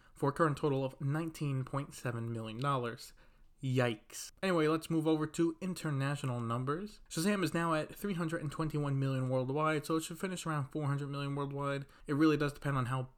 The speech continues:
bad of a hit it takes, depending on Avengers. Dumbo is now at three hundred and seven million worldwide, so it's a solid eh. Again, its budget of around a hundred seventy million is what kills this movie.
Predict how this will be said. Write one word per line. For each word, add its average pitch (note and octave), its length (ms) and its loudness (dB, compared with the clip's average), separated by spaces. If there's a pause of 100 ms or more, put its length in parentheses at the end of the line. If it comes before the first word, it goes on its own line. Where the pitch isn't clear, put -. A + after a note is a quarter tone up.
(120)
bad C3 360 0
of C3+ 260 -4
a A#2 60 0
hit C3 240 -2
it - 140 -20
takes, D#3+ 440 -2
depending B2 320 -4
on A2 120 0
Avengers. D3+ 520 0
Dumbo F#3+ 320 4
is D#3+ 80 4
now D#3 200 4
at C3 160 0
three F#3+ 160 2
hundred D#3+ 240 0
and C#3 100 -4
seven C3+ 420 0
million C3 360 2
worldwide, C3 480 0
so C3+ 320 0 (100)
it's D#3+ 140 -4
a D#3+ 40 0
solid D3+ 380 2 (160)
eh. C#3 220 4 (500)
Again, C3 560 2 (160)
its - 140 -4
budget D3+ 360 4
of C#3 120 0
around B2 220 6
a - 20 2
hundred A#2+ 280 2
seventy A#2+ 220 0
million B2+ 460 2
is E3 240 0
what D3+ 240 0
kills C3+ 280 -2
this C3 160 0
movie. C#3 420 0